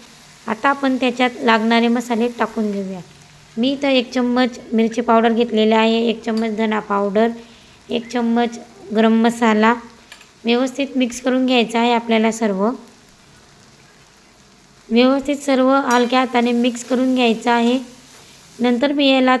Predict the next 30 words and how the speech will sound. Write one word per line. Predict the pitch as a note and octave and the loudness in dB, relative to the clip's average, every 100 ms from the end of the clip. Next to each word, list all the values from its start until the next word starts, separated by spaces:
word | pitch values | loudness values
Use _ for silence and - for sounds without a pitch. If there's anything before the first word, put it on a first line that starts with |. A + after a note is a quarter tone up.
| B3+ | 2
तडका | B3 B3 B3 | 2 2 0
देणार | B3 A#3+ A#3+ | 0 2 0
आहे. | A#3+ G#3+ A#3+ - - - _ _ _ _ _ _ _ _ _ | 2 0 -2 -4 -18 -20 _ _ _ _ _ _ _ _ _
मी | G#3 A3+ | -2 0
इथं | C4+ C4+ | 0 0
एक | B3 A#3+ | 0 0
पडी | B3 A#3+ | 0 0
तेल | A#3+ A#3+ | 2 0
टाकलेलं | A#3 A#3 A#3 A#3 A#3 | 2 0 2 4 4
आहे. | A3+ A#3 | 4 2
तेलमध्ये | A#3 A#3 A#3 A3+ A#3 A3 A#3 A#3 A#3 - - - - - - | 0 -2 0 2 0 2 0 0 -6 -18 -20 -20 -20 -20 -2
एक | A#3+ A#3 | 0 2
चम्मच | B3+ B3 A#3+ A#3+ | 2 4 4 4
राई, | A#3 A3 G#3+ A#3+ D4+ - | 4 4 4 2 -2 -4
एक | A#3 A#3 | -2 -2
चम्मच | A#3+ A#3+ A#3+ | -2 -2 0
जिरं | G#3+ A#3 A#3 B3 - - - - - - - | 0 2 4 2 -2 -14 -20 -20 -20 -12 -2
आणि | A#3+ B3+ B3+ | 0 0 2
थोडेसे | C4+ C#4 C#4 | 2 2 -2
कढीपत्ते | C4 B3 A#3+ G#3+ A3 A3 | 0 2 2 -2 2 2
याची | A3 B3 | 2 0
मी | A#3+ | -2
फोडणी | B3+ B3+ A#3 A#3+ | -2 0 0 2
देणार | A#3+ A#3+ A#3 | 2 2 4
आहे. | A#3+ A3 A3 C4+ - - - - - - - - - - - | 4 4 2 0 -4 -20 -20 -20 -20 -20 -20 -20 -20 -20 -8
व्यवस्थित | A#3 B3+ C4 C#4 - | -4 -2 -4 -6 -2
तडकू | B3+ A#3+ | -2 0
द्यायचं | B3+ A#3+ A#3 B3 | 2 2 2 0
आहे | B3 | 2
आपल्याला. | A#3+ A3 A3 G#3+ A3+ | 2 2 2 2 0